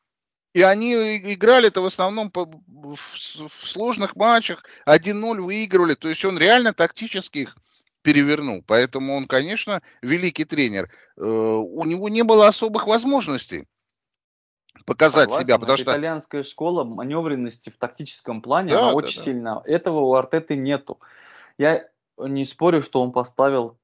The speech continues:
Speaker 2: Арсеналу игру. Я не спорю, что он, э, вот, вы помните, пару лет назад мы говорили, физрук он, не физрук,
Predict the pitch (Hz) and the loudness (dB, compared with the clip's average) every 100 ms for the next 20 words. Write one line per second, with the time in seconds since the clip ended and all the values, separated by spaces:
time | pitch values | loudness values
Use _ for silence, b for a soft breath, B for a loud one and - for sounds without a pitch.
0 | _ - 120 117 113 127 143 127 120 120 | _ -12 -12 -12 -8 -6 -4 -4 -6 -6
1 | 107 - - 123 123 120 - 156 156 - | -8 -10 -8 -6 -4 -8 -6 -6 -6 -6
2 | 123 120 117 110 110 - _ - - 50 | -4 -4 -4 -8 -10 -16 _ -14 -10 -10
3 | 50 50 110 104 110 107 135 165 - 110 | -10 -6 -2 -2 -4 -4 -2 -4 -2 -2
4 | 107 104 104 107 127 117 110 110 107 101 | 0 -2 -2 -2 -2 -4 -2 -2 -2 -4
5 | - 117 107 127 123 107 104 104 113 113 | -4 -4 -2 -2 -2 -4 -6 -6 -4 -4
6 | 113 | -4